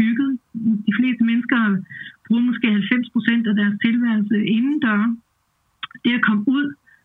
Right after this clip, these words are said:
og så at der er det der fuldstændig åbne syn, øh, kan slå folk med en meget stor glæde, meget stor fornemmelse af livfuldhed, og give dem et meget stort overskud og håb. Nogen siger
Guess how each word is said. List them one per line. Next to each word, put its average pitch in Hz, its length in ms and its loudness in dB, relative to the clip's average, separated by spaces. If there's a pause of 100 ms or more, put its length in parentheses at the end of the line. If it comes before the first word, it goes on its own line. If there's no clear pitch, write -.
(120)
og 214 120 0
så - 60 0 (100)
at 208 80 0
der 214 140 0
er 214 120 0
det 226 100 0
der 214 180 2 (400)
fuldstændig 208 600 0 (180)
åbne 220 440 0
syn, 208 260 0 (380)
øh, 202 200 0 (220)
kan 208 120 2 (100)
slå 254 140 0 (180)
folk 226 240 0
med 214 220 2 (220)
en 226 120 2
meget 214 300 0
stor 202 260 0
glæde, 202 400 0 (600)
meget 226 380 2
stor 202 460 0 (100)
fornemmelse 208 360 0
af 196 100 2
livfuldhed, 220 580 0 (800)
og 202 380 0
give 240 140 0
dem 285 80 2
et 233 80 0
meget 190 260 0
stort 208 260 -2 (100)
overskud 226 600 0 (220)
og 190 80 0 (340)
håb. 233 240 -2 (260)
Nogen 240 260 2 (100)
siger 226 160 0